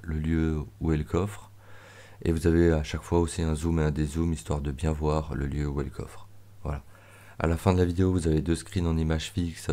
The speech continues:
pour bien repérer le lieu où est le coffre. Donc voilà, ça c'est le premier coffre, le coffre qui est sur terre, c'est le plus facile.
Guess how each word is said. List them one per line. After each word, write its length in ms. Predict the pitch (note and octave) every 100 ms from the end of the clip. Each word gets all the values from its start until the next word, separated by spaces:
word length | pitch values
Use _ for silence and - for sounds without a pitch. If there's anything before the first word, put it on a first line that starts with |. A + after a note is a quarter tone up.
| D2
pour 180 | - C#2+
bien 220 | C#2+ F2
repérer 640 | D#2+ D#2 D#2+ D#2 D#2 D#2 -
le 140 | E2+
lieu 240 | D2+ D2+ D2
où 100 | C#2+
est 60 |
le 60 | C2+
coffre. 440 | - D#2 G2+ - - - - - - - - - - - - -
Donc 140 | E2+
voilà, 200 | E2 D2
ça 200 | C#2+ F2
c'est 100 | E2+
le 60 | E2
premier 280 | - D#2+
coffre, 380 | D#2 D#2+ D#2+ -
le 60 | -
coffre 320 | - D#2 E2
qui 80 | D2+
est 40 |
sur 200 | D2+ D2
terre, 360 | - C#2+ D#2 - -
c'est 100 | -
le 60 | D2+
plus 100 | G2+
facile. 400 | - - -